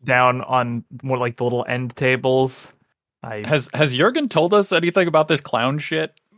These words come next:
Speaker 2: Like
Speaker 1: Uh,
Speaker 2: <laughs>
Speaker 1: it's about, probably about to happen. Uh,
Speaker 2: Ah,
Speaker 1: he puts
Speaker 2: okay.
Speaker 1: the piece of paper down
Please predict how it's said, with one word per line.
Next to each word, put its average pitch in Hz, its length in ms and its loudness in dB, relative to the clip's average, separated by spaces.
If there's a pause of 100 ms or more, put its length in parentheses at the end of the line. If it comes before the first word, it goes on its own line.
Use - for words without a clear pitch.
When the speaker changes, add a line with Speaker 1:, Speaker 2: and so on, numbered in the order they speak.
Speaker 2:
Like 120 200 2
Speaker 1:
Uh, 131 340 4
Speaker 2:
<laughs> - 60 -4
Speaker 1:
it's - 280 -6
about, 151 400 2
probably 202 280 4
about 160 240 4
to 160 60 -2
happen. 127 460 -2 (260)
Uh, 151 40 -4
Speaker 2:
Ah, 127 400 2 (100)
Speaker 1:
he 139 160 -8
puts 156 200 2
Speaker 2:
okay. - 20 0
Speaker 1:
the - 80 -14
piece 151 180 -2
of 151 60 -6
paper 156 260 2
down 147 480 2